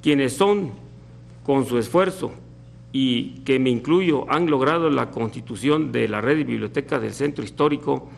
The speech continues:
de la Ciudad de México, a la que hoy se une el acervo de la Biblioteca Melchor Ocampo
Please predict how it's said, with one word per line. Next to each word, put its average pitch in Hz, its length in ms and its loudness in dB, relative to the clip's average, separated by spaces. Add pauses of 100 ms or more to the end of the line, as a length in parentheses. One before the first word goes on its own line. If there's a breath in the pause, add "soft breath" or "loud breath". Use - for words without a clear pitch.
(280 loud breath)
de 113 160 0
la 147 140 2
Ciudad 131 340 0
de 107 180 -4
México, 143 460 -4 (560 loud breath)
a 139 140 0
la 143 160 0
que 156 100 0
hoy 196 160 4
se 175 140 0
une 180 480 2
el 131 160 0
acervo 165 420 2
de 135 120 0
la 123 80 2
Biblioteca 113 540 -2
Melchor 127 360 0
Ocampo 143 420 -4